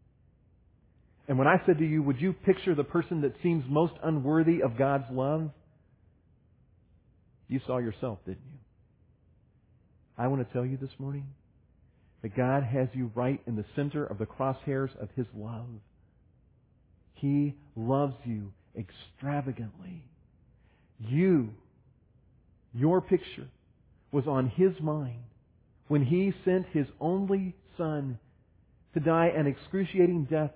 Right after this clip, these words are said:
on the cross. God loves you extravagantly this morning. And that love, when we realize it in our lives, has the power to drastically change who we are. In fact, that's what the Bible says. Listen to these verses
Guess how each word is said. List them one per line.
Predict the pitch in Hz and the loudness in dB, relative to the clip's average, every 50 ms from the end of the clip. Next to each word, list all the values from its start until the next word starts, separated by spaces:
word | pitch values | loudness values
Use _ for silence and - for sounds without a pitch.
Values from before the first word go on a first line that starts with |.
| - - | -10 -10
on | 135 127 | -8 -8
the | 117 113 | -8 -8
cross. | - - - 143 135 131 123 117 110 - - - - - - - _ _ _ _ _ _ _ _ _ _ _ _ _ _ _ _ _ _ _ _ _ _ _ _ _ _ _ - | -12 -14 -14 -12 -12 -12 -12 -14 -18 -20 -20 -20 -20 -20 -20 -20 _ _ _ _ _ _ _ _ _ _ _ _ _ _ _ _ _ _ _ _ _ _ _ _ _ _ _ -6
God | 151 151 160 170 170 160 135 - _ _ _ _ | -4 -2 -2 -2 -2 -4 -8 -14 _ _ _ _
loves | 120 131 156 165 151 131 | -4 -2 0 0 0 0
you | 156 156 151 143 - - - | 0 0 0 -2 -6 -12 -16
extravagantly | 123 110 - - - - - 165 170 175 190 165 180 160 147 127 101 123 120 | -16 -16 -16 -18 -20 -14 -8 -4 -4 -2 -2 -2 -2 -2 -4 -4 -6 -6 -8
this | 110 113 107 - - | -8 -8 -12 -12 -14
morning. | 135 120 107 107 107 110 110 - _ _ _ _ _ _ _ _ _ _ _ _ _ _ - | -16 -16 -14 -16 -18 -20 -20 -20 _ _ _ _ _ _ _ _ _ _ _ _ _ _ -4
And | 151 147 139 135 | -2 0 0 4
that | 123 156 165 190 185 - - | 4 6 6 6 4 2 0
love, | 147 160 175 170 160 151 127 127 | 0 2 4 4 4 4 2 0
when | 147 147 135 | 0 0 0
we | 139 165 175 170 165 | 0 0 0 0 0
realize | 143 139 160 185 180 175 170 170 165 | 0 2 2 2 4 2 2 2 2
it | 160 170 - - | 0 -2 -2 -2
in | 156 147 | 0 2
our | 143 131 131 | 2 2 2
lives, | 135 147 156 147 139 135 135 | 2 0 0 0 -2 -2 -2
has | 143 151 147 131 - | 0 0 0 0 -2
the | 147 | -4
power | 139 - - 156 165 165 165 165 165 160 - - - - - | -6 -4 -4 -2 -2 0 0 0 0 -2 -6 -12 -20 -12 -10
to | - 127 110 - - | -8 -8 -8 -8 -4
drastically | - 175 180 175 - - 175 160 - 160 156 143 135 - | -2 0 0 0 0 -2 -4 -2 0 0 0 0 -2 -2
change | 147 135 123 113 107 107 104 104 - - _ _ _ _ | -2 -2 0 -2 -2 -4 -8 -10 -14 -20 _ _ _ _
who | 139 127 | -2 -2
we | 120 117 117 | -2 -2 -4
are. | 113 117 - 113 113 - _ _ _ _ _ _ _ _ _ _ _ _ | -6 -10 -14 -16 -18 -20 _ _ _ _ _ _ _ _ _ _ _ _
In | - | 2
fact, | - 165 - 180 | 2 4 4 4
that's | 175 - | 4 4
what | 202 180 | 4 4
the | 165 | 4
Bible | 143 156 160 165 156 147 - - | 6 6 6 6 4 2 -2 -2
says. | 165 139 127 | -2 0 0
Listen | 143 185 - - 180 160 143 - - - - - _ _ - | 0 -2 0 0 -2 -2 -4 -6 -12 -20 -20 -20 _ _ -4
to | 143 | 2
these | 139 156 160 131 | 4 6 6 6
verses | 165 165 156 - 147 | 4 2 2 0 -4